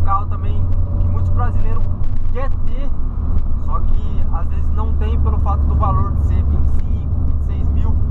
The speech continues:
Agora, em dois mil e vinte, cara, deu uma caída bastante nos Honda Civic dois mil e oito. Eu já achei Honda Civic por vinte e três, vinte e quatro mil reais.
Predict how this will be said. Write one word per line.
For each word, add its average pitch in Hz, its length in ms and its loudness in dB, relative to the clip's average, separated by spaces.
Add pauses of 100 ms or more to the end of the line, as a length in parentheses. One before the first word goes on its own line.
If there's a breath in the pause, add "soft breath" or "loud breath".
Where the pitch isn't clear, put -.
(280)
Agora, 247 680 -2
em - 100 -4
dois - 160 -2
mil - 160 -4
e - 60 0
vinte, - 340 2
cara, 240 300 -2
deu - 160 -2
uma - 160 -2
caída - 400 0
bastante - 680 0
nos - 140 -2
Honda - 300 0
Civic - 320 -2
dois - 180 0
mil - 140 0
e - 20 -4
oito. - 340 -2 (500)
Eu - 80 0
já 190 100 0
achei 214 360 -2
Honda - 260 0
Civic - 320 -2
por - 180 0
vinte - 220 0
e - 40 0
três, 226 340 0
vinte - 120 0
e - 40 2
quatro - 300 -2
mil - 140 0
reais. 214 520 -2